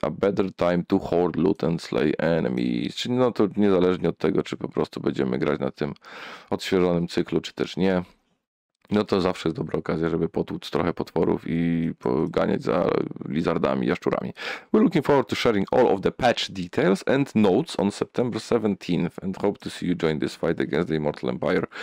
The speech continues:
September nineteenth. Czyli wychodzi na to, że jeszcze się pojawi jakiś kolejny update, kolejna aktualizacja, kolejny jakiś news, nowinka na forum, post z patch notesami jakimiś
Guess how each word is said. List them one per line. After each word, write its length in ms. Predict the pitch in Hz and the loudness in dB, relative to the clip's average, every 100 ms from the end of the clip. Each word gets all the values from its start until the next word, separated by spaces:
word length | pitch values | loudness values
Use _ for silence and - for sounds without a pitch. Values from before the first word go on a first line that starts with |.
| - - | -12 -2
September 480 | - 135 85 85 85 | -2 0 -2 0 0
nineteenth. 440 | 78 62 - 90 | 0 -4 -10 -8
Czyli 200 | - 110 | 0 2
wychodzi 340 | 101 123 127 | 2 0 0
na 100 | 104 | 0
to, 240 | 92 101 104 - - - - | 2 0 0 -8 -20 -20 -20
że 160 | - 90 | -2 0
jeszcze 200 | 117 - | 0 0
się 100 | 107 | -2
pojawi 280 | - 95 82 | 2 2 2
jakiś 180 | 80 - | -2 -8
kolejny 460 | - 113 107 107 | 2 4 4 4
update, 380 | 101 107 127 - | 4 4 2 -2
kolejna 280 | - 92 95 | -2 2 2
aktualizacja, 720 | 95 - 92 90 92 113 117 | 0 0 0 0 -2 -2 -4
kolejny 340 | - 92 90 90 | -2 -2 0 -2
jakiś 240 | 85 87 | -6 -4
news, 540 | 98 107 123 147 - - - | 2 4 4 2 -6 -14 -4
nowinka 520 | 101 98 95 92 113 | 0 0 0 2 0
na 100 | 120 | -2
forum, 340 | - 98 104 117 | -2 0 0 2
post 340 | 107 - - - - - - | 0 0 -6 -14 -12 -12 -8
z 260 | 101 113 143 | 0 0 0
patch 360 | - 120 - | 0 -2 0
notesami 540 | 101 90 - 113 143 143 | 0 0 0 2 4 2
jakimiś 580 | 127 - 143 143 - | 2 0 0 -2 -6